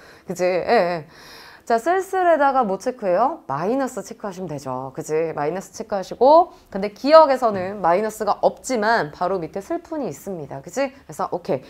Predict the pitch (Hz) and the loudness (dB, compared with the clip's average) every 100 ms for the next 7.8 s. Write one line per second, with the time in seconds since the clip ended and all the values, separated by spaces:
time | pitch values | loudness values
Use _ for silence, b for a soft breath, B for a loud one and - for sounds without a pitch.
0 | B - 202 226 - 277 311 311 175 151 | B -2 0 0 -2 0 0 -2 -6 -12
1 | - 151 160 214 190 202 131 123 139 214 | -10 -8 -4 -2 -4 -6 -10 -6 -4 -4
2 | 208 - 175 135 - 151 165 139 b b | -8 -10 -10 -10 -10 -8 -8 -10 b b
3 | 151 160 285 269 175 160 160 151 156 175 | -4 0 0 0 -6 -8 -8 -6 -2 -2
4 | 151 143 294 349 B B B B B - | 0 2 2 2 B B B B B 0
5 | 262 302 247 208 269 B B B 233 277 | 6 6 6 0 -4 B B B 2 4
6 | 320 302 302 285 - 294 269 294 294 277 | 6 4 2 -2 2 2 2 2 2 2
7 | 202 175 202 254 214 254 320 | 2 0 0 -2 2 2 2